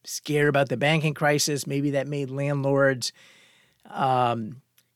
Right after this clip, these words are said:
you know, re-up people for the, for the same, uh, rent as the prior month or the prior year when their leases came due. And I, I don't know. I, I can't think of what that effect would be, but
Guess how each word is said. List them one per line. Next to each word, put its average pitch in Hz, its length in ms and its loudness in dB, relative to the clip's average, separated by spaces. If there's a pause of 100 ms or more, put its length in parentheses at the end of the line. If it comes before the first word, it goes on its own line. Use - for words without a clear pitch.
you 131 120 -2
know, 127 280 -4
re-up 151 480 4 (100)
people 143 420 2
for 131 220 0
the, 123 220 0 (640)
for 156 140 -2
the 123 140 -2
same, 143 640 2 (420)
uh, 123 380 -2
rent 143 380 0
as 127 180 -6
the 127 80 -8
prior 135 600 2 (460)
month 139 720 0
or 143 200 -2
the 131 80 -4
prior 139 300 2
year 131 560 2 (220)
when 123 200 -8
their 120 140 -10
leases 135 360 -8
came 139 300 -4
due. 143 360 0
And 120 280 -10 (480)
I, 156 240 2
I - 40 6
don't 175 100 8
know. 143 100 6
I, 139 80 6
I 165 200 4
can't 160 240 2
think 160 160 4
of 139 80 0
what 143 120 4
that 175 140 4
effect 139 320 0
would 123 160 0
be, 160 260 8
but 127 200 -6